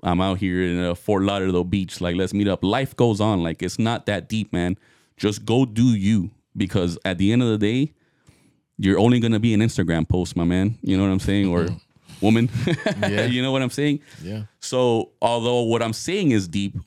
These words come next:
Speaker 1: my message is that it's really not that deep. Like, go after it. Who cares what people have to say? Like, don't be afraid of that. They don't live the life for you. And they're, when you die, that's it. They're not gonna die with you, guy. They're all, they're gonna say, "R I P Melo."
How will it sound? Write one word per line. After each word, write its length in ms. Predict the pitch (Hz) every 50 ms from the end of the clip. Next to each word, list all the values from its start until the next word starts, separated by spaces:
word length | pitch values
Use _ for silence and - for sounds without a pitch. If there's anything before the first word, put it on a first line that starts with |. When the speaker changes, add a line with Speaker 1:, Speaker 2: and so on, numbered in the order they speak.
| _
Speaker 1:
my 260 | - 95 95 92 90 78 -
message 400 | 98 104 120 123 - 117 101 98
is 180 | 95 92 98
that 140 | 104 87 87
it's 200 | 90 92 - -
really 280 | 110 123 123 120 113 98
not 420 | 90 90 92 98 107 - - -
that 200 | - 92 82 -
deep. 180 | - 87 85 - - 78
Like, 200 | 80 78 80 87
go 200 | 101 113 127 131
after 380 | - 139 139 139 - - 98 92
it. 80 | 87 101
Who 120 | - 127 123
cares 460 | - - - - 139 135 131 127 -
what 180 | 107 104 87 -
people 240 | - 110 117 113
have 80 | 107 92
to 80 | - 98
say? 140 | - - 107
Like, 200 | 95 87 87 78
don't 220 | 87 98 113 104 104
be 100 | 113 101
afraid 340 | 90 - - - 110 117 104
of 60 | 90
that. 240 | 85 80 80 - -
They 100 | 92 98
don't 180 | 117 123 110 101
live 160 | 104 110 110
the 100 | 95 90
life 440 | 90 90 92 92 90 92 - - - _
for 340 | _ - - - 104 101 90
you. 240 | 87 80 90 90 - - _ _ _ _ _ _ _ _ _ _ _ _
And 140 | - 101 92
they're, 180 | 95 104 110 113 - - - -
when 220 | - 87 92 85 85
you 80 | 92
die, 300 | 92 92 98 127 156 143
that's 220 | 123 110 107 110 -
it. 180 | 151 135 - - _
They're 100 | - 90
not 120 | 98 107
gonna 160 | 107 117 117 107
die 200 | 104 107 120 117
with 240 | 110 - - -
you, 160 | 95 95 104 - _ _ -
guy. 200 | - 110 139 139 -
They're 200 | - 110 104 101
all, 140 | 101 98 90
they're 120 | 98 98 92
gonna 160 | 98 104 104
say, 200 | - - 110 101
"R 180 | 92 107 110
I 60 | 110 117
P 160 | - - 120
Melo." 360 | 110 107 107 110 107 107 110